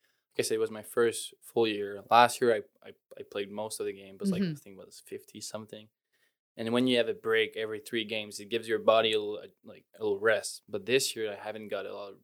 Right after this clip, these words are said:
Speaker 1: break, and I played way more than I did last year. So I think that was just a more, like, a, a learning season as, like, how to manage my body,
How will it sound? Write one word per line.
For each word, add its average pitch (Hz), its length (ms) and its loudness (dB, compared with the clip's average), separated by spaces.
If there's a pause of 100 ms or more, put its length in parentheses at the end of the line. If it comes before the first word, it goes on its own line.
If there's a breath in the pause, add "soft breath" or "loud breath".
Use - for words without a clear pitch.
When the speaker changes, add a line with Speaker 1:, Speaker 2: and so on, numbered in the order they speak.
(220)
Speaker 1:
break, 117 320 2
and 104 60 -14
I 101 140 -16
played 98 200 -10
way 104 180 -8
more 107 220 -12
than 101 100 -20
I 101 80 -18
did 101 220 -10
last 101 280 -6
year. 143 220 -6 (460)
So - 120 -8
I 120 60 -2
think 139 160 0
that 120 100 4
was 113 120 2
just 113 260 0
a - 20 -6
more, 110 340 -2
like, 104 160 -10
a, - 640 -16
a 107 40 0
learning 110 380 2
season 104 280 -10
as, 101 140 -12
like, 98 160 -8
how 107 300 2
to - 120 -14
manage 107 540 -10
my 101 100 -16
body, 104 560 -4